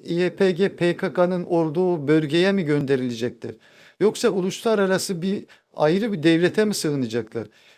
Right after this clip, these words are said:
Bunun ayakları yok. Ben af geleceğine sonuna kadar inanıyorum. Siyasilere gelen affın kesinlikle diğer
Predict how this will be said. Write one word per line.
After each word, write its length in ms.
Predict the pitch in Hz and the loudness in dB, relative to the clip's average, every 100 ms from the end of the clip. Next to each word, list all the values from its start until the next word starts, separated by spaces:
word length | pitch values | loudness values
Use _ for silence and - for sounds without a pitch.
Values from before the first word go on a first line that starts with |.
| _ | _
Bunun 220 | 156 233 | -2 0
ayakları 600 | 240 185 185 180 170 180 | 4 4 4 2 4 4
yok. 340 | 214 131 - - _ _ _ _ 214 | 4 2 0 -20 _ _ _ _ 4
Ben 120 | 214 | 4
af 280 | - 214 - | 2 -2 0
geleceğine 480 | 190 185 165 180 | 0 0 0 -2
sonuna 380 | 175 175 175 180 | -2 -2 0 0
kadar 220 | 160 147 | 0 0
inanıyorum. 720 | 131 135 147 185 220 202 202 - - _ - | 0 0 0 2 2 2 0 -4 -20 _ -10
Siyasilere 600 | - 202 196 196 196 185 | 0 2 2 0 2 2
gelen 260 | 180 180 | 2 2
affın 320 | 180 165 - | -2 -2 -4
kesinlikle 720 | 196 175 151 202 233 - 165 143 | -2 -2 -2 -2 -2 0 -2 0
diğer 280 | 175 190 | 0 0